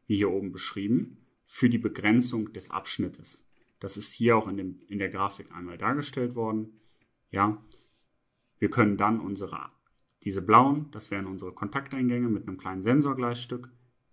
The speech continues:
Hinter dem Abschnitt müssen wir natürlich den Strom wieder einspeisen und in der Mitte. Der Zug würde mit dem Metallrad drüber fahren und würde anhalten. Die Richtung ist wichtig,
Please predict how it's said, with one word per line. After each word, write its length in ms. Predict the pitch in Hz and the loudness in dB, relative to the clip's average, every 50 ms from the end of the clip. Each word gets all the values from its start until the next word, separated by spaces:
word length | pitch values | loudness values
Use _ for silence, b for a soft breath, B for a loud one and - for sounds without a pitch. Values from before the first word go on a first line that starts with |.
| _ _ | _ _
Hinter 320 | _ - 127 139 139 135 117 | _ 6 6 6 8 6 4
dem 160 | 113 110 110 | 2 0 0
Abschnitt 560 | 104 107 - - - - - 107 101 104 - | -2 -4 -6 -8 -10 -6 -4 -4 -4 -2 -4
müssen 240 | 107 101 - - 98 | -6 -6 -4 -6 -6
wir 80 | 98 | -6
natürlich 320 | 95 95 90 - 95 92 - | -8 -8 -10 -10 -10 -10 -10
den 120 | - - | -12 -12
Strom 320 | - - - 117 127 143 139 | -12 -6 0 2 4 4 4
wieder 180 | 131 123 113 | 4 2 2
einspeisen 640 | 101 104 104 - - - - 101 98 98 98 101 98 | 2 0 -2 -4 -8 -8 -8 -6 -6 -6 -6 -6 -8
und 160 | - 90 - - | -8 -10 -12 -12
in 80 | 87 | -10
der 80 | 90 92 | -6 -2
Mitte. 360 | 104 120 120 - 127 117 117 B B B B B B B B B _ | -2 -2 -2 -2 -4 -6 -6 B B B B B B B B B _
Der 80 | - - | -16 -2
Zug 240 | - 127 123 123 | 0 0 0 2
würde 160 | 117 107 101 101 | 0 0 0 0
mit 120 | 95 92 | 0 -2
dem 80 | 92 92 | -4 -8
Metallrad 520 | 95 - - 104 101 98 92 90 85 - | -10 -4 -2 -2 -2 -2 -4 -8 -6 -2
drüber 220 | 120 123 123 123 | 0 2 2 2
fahren 300 | 120 123 117 107 104 101 | 2 0 -2 -4 -4 -4
und 140 | 101 101 85 | -6 -8 -10
würde 160 | 92 90 - | -10 -12 -12
anhalten. 560 | - - 85 90 - 82 - - - - - _ _ _ _ _ _ _ _ _ - | -12 -16 -18 -18 -18 -18 -20 -20 -20 -20 -20 _ _ _ _ _ _ _ _ _ -6
Die 80 | - 110 | -2 2
Richtung 380 | 107 139 135 127 151 151 147 | 4 4 4 4 2 0 0
ist 180 | - 101 - - | -2 -4 -4 -2
wichtig, 580 | 120 123 123 - - 151 156 156 - - _ | -2 -2 -2 -2 -2 -2 -2 -2 -6 -14 _